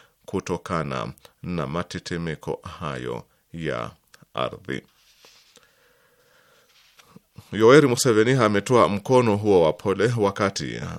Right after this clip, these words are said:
alipompokea balozi mpya wa Uturuki nchini Uganda, Mehmet Fatih Ak,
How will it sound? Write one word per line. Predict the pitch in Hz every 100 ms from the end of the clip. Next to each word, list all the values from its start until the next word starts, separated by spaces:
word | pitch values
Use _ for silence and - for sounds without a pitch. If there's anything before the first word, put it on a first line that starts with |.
| -
alipompokea | 62 69 69 82 98 92 - 104 92 92 113 120 120
balozi | 101 95 92 90 -
mpya | 127 127 98
wa | 120 113 92 71
Uturuki | 90 92 78 71 82 101 117 110
nchini | 104 - 87
Uganda, | 76 65 64 - 50 - - -
Mehmet | - 95 95 92 87 92 - 80
Fatih | - 87 87 87 -
Ak, | 64 - -